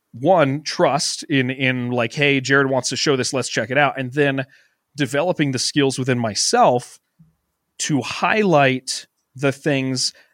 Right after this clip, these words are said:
that people maybe don't realize they like, but they do like. And that's become, and that's, if we really talk about, like, that, why I have these side gigs, it's because that is the focus. It's because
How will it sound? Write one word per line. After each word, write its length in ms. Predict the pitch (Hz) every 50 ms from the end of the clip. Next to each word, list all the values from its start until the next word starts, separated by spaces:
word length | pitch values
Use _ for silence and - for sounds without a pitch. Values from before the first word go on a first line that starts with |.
| _ -
that 260 | 131 139 139 - -
people 440 | - - 165 156 - 156 151 147 143 151
maybe 400 | 156 151 151 160 180 196 208 214
don't 200 | 202 190 170 147
realize 440 | 135 135 143 147 170 175 180 180 175
they 100 | 180 180
like, 320 | 175 180 180 180 - -
but 200 | - 127 113 -
they 120 | - 117 110
do 340 | 107 95 98 120 120 117
like. 460 | 113 101 90 - - - - _ - _ _ _ _ _ _ _ -
And 120 | 131 127
that's 300 | 127 139 147 151 - -
become, 520 | 156 139 139 135 - - 160 151 139 131 139
and 180 | 127 147 160
that's, 220 | 185 196 190 - -
if 160 | 175 160 139
we 100 | 156 156
really 220 | 151 160 160 143
talk 220 | 131 151 131 120 -
about, 200 | 131 123 117 104
like, 200 | 117 113 - -
that, 180 | 127 127 113
why 320 | 120 127 127 127 127 127 120
I 200 | 117 113 110 98 92 _ _ -
have 320 | - - 143 135 123 120
these 160 | 127 113 107
side 300 | - - 208 226 220 170
gigs, 340 | 131 120 107 98 104 110 - -
it's 120 | 170 151 -
because 280 | - 175 - 160 135
that 160 | 151 135 123
is 140 | 135 143 135
the 60 | 131
focus. 380 | - - 104 85 - - - -
It's 180 | 127 113 - -
because 400 | - 123 - 143 135 117 -